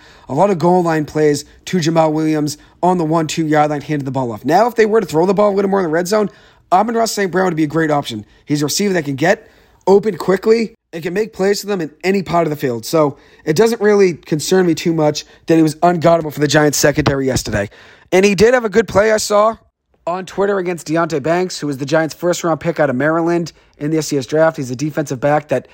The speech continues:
probably will start for the Giants this year at the C B two spot. He did have a good play against him, but I'm not really too concerned. Saint Brown's a very good receiver, so it makes sense that he's making plays. We'll see what the Giants look like week one against number one receivers. If they're still struggling,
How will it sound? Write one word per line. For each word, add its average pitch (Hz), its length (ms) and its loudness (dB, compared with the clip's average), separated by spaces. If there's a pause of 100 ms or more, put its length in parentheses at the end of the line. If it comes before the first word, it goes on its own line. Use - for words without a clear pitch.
(280)
probably 180 400 0
will 151 80 -4
start 165 320 0
for 156 160 -8
the 151 100 -4
Giants 151 300 -4
this 151 180 -10
year 160 100 -2
at 151 60 -6
the - 80 -16
C 156 200 -4
B 139 120 0
two 180 180 -4
spot. 208 480 0 (440)
He 139 100 -2
did 147 80 2
have 190 120 4
a - 20 -2
good 175 160 2
play 190 160 4
against 190 240 -2
him, 220 160 0
but 175 300 0
I'm 196 100 0
not 240 120 -4
really 247 140 -4
too 220 140 -8
concerned. 165 500 -6
Saint 180 240 -6
Brown's 190 200 0
a - 20 -8
very 196 200 2
good 196 120 -2
receiver, 202 280 -6
so 175 120 -6
it - 60 -4
makes 180 200 -2
sense 156 380 -4 (340)
that 165 100 0
he's 151 120 -2
making 151 300 -2
plays. 117 440 -8
We'll 143 120 -6
see - 140 -2
what 202 80 4
the 185 60 2
Giants 170 400 0 (220)
look 147 260 0
like 147 220 0
week 160 200 -2
one 143 280 -2 (180)
against 143 320 -2
number 143 200 -2
one 135 60 -2
receivers. 117 380 -6
If 104 80 -12
they're 131 100 -4
still 190 240 2
struggling, 185 640 -2